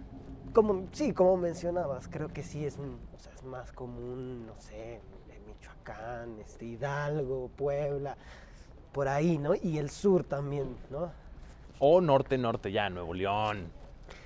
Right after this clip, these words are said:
Speaker 1: Sí,
Speaker 2: Este
Speaker 1: Tijuana, sí, como que hay
Speaker 2: Ujú.
Speaker 1: mucho encanto con Tijuana, la, la Baja, ¿no? Como que hay mu-, le, le, les gusta.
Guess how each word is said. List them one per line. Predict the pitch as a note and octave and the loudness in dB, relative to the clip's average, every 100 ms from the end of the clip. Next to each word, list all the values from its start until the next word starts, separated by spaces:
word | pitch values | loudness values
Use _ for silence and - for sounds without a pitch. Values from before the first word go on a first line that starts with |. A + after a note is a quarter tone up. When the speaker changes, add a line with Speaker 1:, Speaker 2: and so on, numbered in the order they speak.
| - | -2
Speaker 1:
Sí, | F#3+ G#3+ | 2 4
Speaker 2:
Este | F#3+ F#3+ F#3 | 4 0 2
Speaker 1:
Tijuana, | F#3 - G3 G3 G3 F3 | 2 8 12 12 10 6
sí, | D#3+ F#3+ F#3 | 0 -2 -2
como | - D3 A#2+ | -2 -4 0
que | D3 | 2
hay | |
Speaker 2:
Ujú. | D#3+ | 2
Speaker 1:
mucho | F3 - | 2 0
encanto | E3 C#3 C#3 C#3+ D3+ | -4 -2 -4 -2 -6
con | B2+ A#2 | -6 -10
Tijuana, | A2+ C#3 D#3 C#3 D3+ D3 D3 C#3+ | -8 -6 2 4 4 2 0 -2
la, | D3+ D3 | -4 -4
la | D3 C#3+ | -4 0
Baja, | D#3+ F3+ C#3+ C#3 B2+ | 4 4 2 -4 -2
¿no? | D3 F#3 | -4 -2
Como | D3 C3 A2+ | -4 -4 -6
que | C3+ | -4
hay | C3 | -2
mu-, | C#3 A#2 - - | -2 -6 -10 -10
le, | A#2 A#2 | -8 -8
le, | B2+ A#2+ C3 | -8 -12 -10
les | B2+ A#2 | -10 -8
gusta. | C3 - C3 | -8 -8 -10